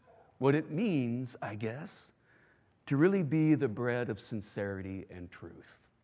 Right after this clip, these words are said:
The ancient Israelites, you know, as they were led out of their bondage to the Egyptian Pharaoh, they were in such a hurry, of course, for obvious reasons, to head toward freedom that they couldn't wait around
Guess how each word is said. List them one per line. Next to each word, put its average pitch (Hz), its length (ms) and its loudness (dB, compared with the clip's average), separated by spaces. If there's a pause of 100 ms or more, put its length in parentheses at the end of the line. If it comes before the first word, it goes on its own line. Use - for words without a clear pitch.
(1120)
The 151 140 8
ancient 165 340 8
Israelites, 131 760 12
you 139 80 8
know, 135 220 12
as 123 200 10
they 143 160 12
were 135 320 12 (180)
led 147 300 12
out 151 180 12
of 127 140 6
their 123 160 10
bondage 131 680 10
to 143 120 4
the 123 160 4
Egyptian 120 520 2
Pharaoh, 117 680 12 (480)
they 185 160 12
were 196 140 12
in 165 80 12
such 220 280 8
a 185 100 8
hurry, 143 440 12
of 117 160 8
course, 147 500 12 (360)
for 113 120 2
obvious 107 380 8
reasons, 127 480 6 (840)
to 139 100 8
head 175 400 10
toward 170 360 12
freedom 139 580 10
that 143 120 8
they 139 140 10
couldn't 160 340 6
wait 143 220 10
around 127 560 6